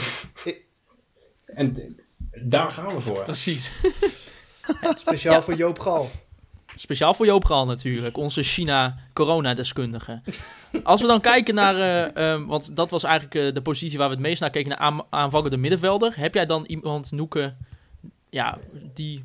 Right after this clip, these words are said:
Speaker 3: daarbij past
Speaker 2: Ehm,
Speaker 3: voor F C Groningen?
Speaker 2: nou ja, wat ik zelf wel zou willen zien is, eh, Jan Matusek, als ik het goed uitspreek wederom, van, eh, Jablonec.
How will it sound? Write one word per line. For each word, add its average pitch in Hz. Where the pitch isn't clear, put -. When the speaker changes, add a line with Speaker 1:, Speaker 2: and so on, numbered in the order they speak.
Speaker 3:
daarbij 135
past -
Speaker 2:
Ehm, 165
Speaker 3:
voor 156
F 151
C -
Groningen? 170
Speaker 2:
nou 110
ja, 107
wat 120
ik -
zelf 123
wel 135
zou 127
willen 135
zien 131
is, 120
eh, 117
Jan 135
Matusek, 170
als 135
ik -
het 135
goed -
uitspreek 135
wederom, 127
van, 120
eh, 110
Jablonec. 175